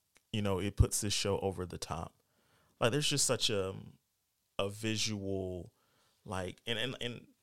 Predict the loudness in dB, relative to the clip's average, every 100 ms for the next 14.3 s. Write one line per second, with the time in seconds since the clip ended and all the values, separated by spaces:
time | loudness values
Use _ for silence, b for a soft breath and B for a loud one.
0 | -8 -4 0 2 4 2 2 0 -2 -2
1 | -4 -4 -4 -4 -6 -2 0 0 0 0
2 | 2 -2 -4 B B B -2 2 2 4
3 | 4 4 2 2 2 0 -2 -4 b b
4 | b b _ -2 0 2 4 4 4 2
5 | 2 4 4 2 0 0 0 0 0 -4
6 | -4 -4 -2 -2 -2 -2 -2 -2 -2 -4
7 | -2 -4 -4 -4 -4 -4 -6 -4 -6 -4
8 | -4 -4 -4 -2 -2 -2 -4 -6 -8 -12
9 | b b b b b b -8 -6 -6 -8
10 | -12 -10 -2 0 0 -2 -6 -10 _ _
11 | _ _ _ _ -2 0 2 0 0 -2
12 | 2 4 6 4 0 0 -2 -4 -6 -10
13 | -6 -4 -4 -6 -4 -2 -2 -2 -2 0
14 | 0 -2